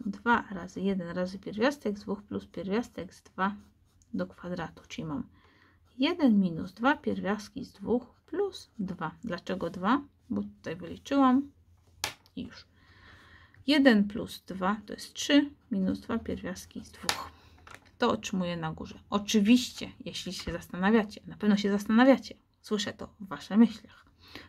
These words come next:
możecie pomnożyć każdy z każdym, czyli to razy to, to razy to, to razy to, to razy to. Otrzymacie ten wynik, który ja tu otrzymałam. Metody są dowolne,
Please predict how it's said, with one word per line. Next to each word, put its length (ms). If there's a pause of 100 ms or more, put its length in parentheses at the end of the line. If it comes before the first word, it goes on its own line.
możecie 300
pomnożyć 480
każdy 260
z 60
każdym, 300
czyli 200
to 380
razy 340
to, 280 (160)
to 160
razy 340
to, 100 (300)
to 100
razy 320
to, 80 (280)
to 120
razy 260
to. 160 (400)
Otrzymacie 500
ten 180
wynik, 220
który 260
ja 80
tu 140
otrzymałam. 580 (960)
Metody 400
są 220
dowolne, 460